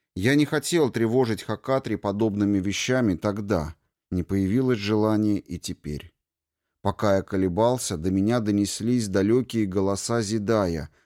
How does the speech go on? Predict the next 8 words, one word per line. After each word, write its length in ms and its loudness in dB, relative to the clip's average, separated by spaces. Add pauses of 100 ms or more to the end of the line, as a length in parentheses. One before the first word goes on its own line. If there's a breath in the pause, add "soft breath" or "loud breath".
(220)
прощавшихся 760 0
со 180 -4
старым 540 2
великим 580 0
годом 520 0 (300)
и 120 2
приветствовавших 1120 -2
новый. 500 -2